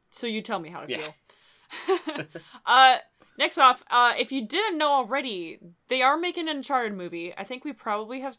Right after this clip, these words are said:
Speaker 1: talked about this before. Um, Tom Holland is going to be young Nathan Drake. It's gonna be basically an origin story, but the story is being rewritten. It's being rewritten by the people who did Agents of shield.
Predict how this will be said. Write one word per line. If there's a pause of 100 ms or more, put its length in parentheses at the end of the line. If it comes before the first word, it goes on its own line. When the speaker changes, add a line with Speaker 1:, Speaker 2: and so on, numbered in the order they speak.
Speaker 1:
talked
about
this
before. (540)
Um,
Tom
Holland
is
going
to
be
young (640)
Nathan
Drake. (920)
It's
gonna
be
basically
an
origin
story,
but
the
story
is
being
rewritten. (320)
It's
being
rewritten
by
the
people
who
did
Agents
of
shield.